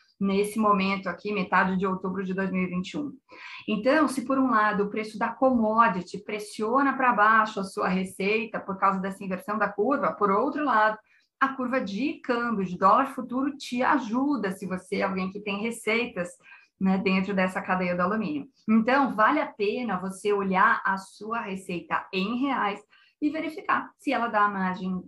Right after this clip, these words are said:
esperada pro seu negócio, se ela, é, possibilita que você feche as contas. É, sim, sempre é o momento de fazer o seu hedge e aproveitar, né? Porque em alguns momentos o preço da commodity não está tão favorável, mas sim,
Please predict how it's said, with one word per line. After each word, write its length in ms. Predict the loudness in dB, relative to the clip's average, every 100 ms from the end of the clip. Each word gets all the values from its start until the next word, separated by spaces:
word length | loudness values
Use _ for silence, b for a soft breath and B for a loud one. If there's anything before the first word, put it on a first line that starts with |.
| -12
esperada 600 | -14 -4 0 0 0 -2
pro 140 | -6 -6
seu 200 | -4 -4
negócio, 480 | -2 0 0 0
se 120 | -4 2
ela, 320 | 2 2 -4 b b _
é, 140 | -4 -4
possibilita 760 | 2 2 2 -2 -2 -2 -4
que 140 | -8 -8
você 280 | -6 -6 -6
feche 340 | -4 -4 -6
as 100 | -6
contas. 380 | -4 -4 -4 -8 -10 _ _ _ -4
É, 220 | 0 0
sim, 540 | -2 -6 -4 -2 -4 -6
sempre 500 | -2 2 4 4 6
é 160 | 8 8
o 80 | 8
momento 420 | 6 4 0 0
de 80 | 0
fazer 240 | 0 0
o 60 | -2
seu 120 | -2
hedge 280 | 0 -2 -2
e 40 |
aproveitar, 720 | -2 -2 -2 0 2 2 0 B B -12
né? 120 | -8 -6
Porque 220 | -6 -2
em 80 | -2
alguns 260 | -2 -4
momentos 400 | -2 -4 -6 -12 B B -12
o 80 | -4
preço 380 | -2 -2 -4
da 220 | 0 0 2
commodity 640 | 0 2 0 0 -4 -6
não 100 | -8
está 180 | -4 -4
tão 220 | -2 0
favorável, 640 | 2 2 4 4 4 2
mas 420 | 0 2 2 0 -4 -18
sim, 480 | -20 -8 -6 -4